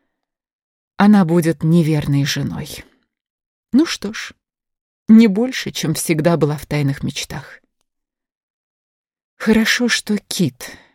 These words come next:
в шелтере», подумала она. «Он-то никогда не узнает. Никто не узнает. Никаких перемен ни в чем, только в ней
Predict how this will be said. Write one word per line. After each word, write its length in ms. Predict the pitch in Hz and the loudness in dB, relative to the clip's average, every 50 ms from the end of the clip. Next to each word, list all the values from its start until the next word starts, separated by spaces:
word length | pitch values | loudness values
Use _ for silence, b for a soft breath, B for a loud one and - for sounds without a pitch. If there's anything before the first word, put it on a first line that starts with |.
| _ _ _ | _ _ _
в 120 | - - | -12 -8
шелтере», 640 | - - - - 151 127 - - - - - - 147 | -6 -4 -4 -4 -4 -6 -6 -8 -12 -12 -12 -12 -12
подумала 540 | - - 117 120 139 135 135 131 131 147 151 | -10 -8 -6 -6 -4 -2 -2 -2 -4 -4 -4
она. 260 | 151 127 95 73 - _ _ _ _ _ _ _ _ _ _ _ _ _ _ _ _ _ _ _ _ _ _ _ _ _ _ _ - | -4 -6 -6 -8 -10 _ _ _ _ _ _ _ _ _ _ _ _ _ _ _ _ _ _ _ _ _ _ _ _ _ _ _ 2
«Он-то 280 | 294 285 226 - 180 | 4 6 6 6 4
никогда 500 | 156 143 139 - 160 143 139 139 147 139 | 0 -2 -2 -4 -6 -6 -4 -2 -2 -2
не 100 | 135 120 | -2 -2
узнает. 680 | 131 131 135 139 - - - - - - - - - _ _ _ _ _ _ _ _ _ _ _ _ _ _ - | -4 -6 -8 -8 -8 -8 -8 -10 -10 -12 -16 -20 -20 _ _ _ _ _ _ _ _ _ _ _ _ _ _ 4
Никто 440 | 202 208 208 - - - 247 226 | 6 6 4 2 0 2 4 4
не 160 | 202 165 143 135 | 4 4 2 0
узнает. 680 | 127 127 - 170 156 160 165 156 147 - - - - _ _ _ _ _ _ _ _ _ _ _ - | -2 -4 -6 -8 -10 -12 -12 -14 -16 -18 -20 -20 -20 _ _ _ _ _ _ _ _ _ _ _ 4
Никаких 580 | 240 277 285 240 262 240 - - 254 233 - - | 6 6 6 6 4 2 2 2 0 0 0 2
перемен 520 | 233 226 220 208 190 170 143 131 131 143 | 2 4 4 6 4 4 4 2 2 4
ни 120 | 190 240 233 | 4 4 4
в 80 | - | 2
чем, 400 | - - - 135 127 - 165 - _ _ _ _ _ _ _ _ _ - | -2 -8 -8 -8 -8 -10 -12 -16 _ _ _ _ _ _ _ _ _ 0
только 280 | 196 185 185 - 202 | 0 0 0 0 0
в 80 | 170 190 | 4 6
ней 440 | 196 208 233 247 240 214 - - | 6 8 8 6 4 2 -2 -12